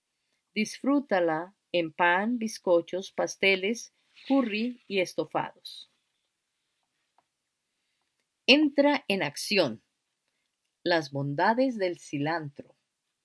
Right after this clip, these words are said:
Esta hierba culinaria promete ser la base de un nuevo medicamento para tratar la intoxicación por alimentos e infecciones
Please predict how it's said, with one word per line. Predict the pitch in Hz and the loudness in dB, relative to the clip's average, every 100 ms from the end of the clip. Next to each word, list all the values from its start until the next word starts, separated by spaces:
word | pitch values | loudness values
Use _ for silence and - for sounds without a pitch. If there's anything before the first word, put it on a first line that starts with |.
| _ _ _ _ _ _ _ - | _ _ _ _ _ _ _ 4
Esta | 247 269 330 | 4 4 2
hierba | 269 214 185 196 196 | 4 4 2 0 -2
culinaria | 190 185 175 170 202 240 233 226 | -2 0 0 -2 0 0 0 -2
promete | 190 180 202 220 254 | 0 2 2 0 0
ser | 247 - 208 226 | -2 -2 -2 0
la | 240 165 | 0 0
base | 165 185 214 - 247 | 2 2 0 -2 -2
de | 190 180 | 0 0
un | 185 202 | 0 -2
nuevo | 196 208 220 240 233 | -2 -2 0 -2 0
medicamento | 214 185 185 160 156 180 208 - 254 - _ _ _ _ _ | -2 -4 -6 -8 -4 -4 -4 -4 -6 -6 _ _ _ _ _
para | 220 220 214 | 2 4 4
tratar | 202 202 254 262 | 0 2 2 4
la | 262 226 | 2 2
intoxicación | 226 214 208 - 214 202 196 - 220 247 262 | 2 0 -2 -4 -4 -2 -4 -2 0 0 0
por | 226 | 2
alimentos | 185 180 180 196 196 226 226 | 2 0 0 0 0 -4 -4
e | 202 | -4
infecciones | 180 170 156 - 202 190 180 247 - | -4 -4 -6 -6 -4 -2 -2 -6 -8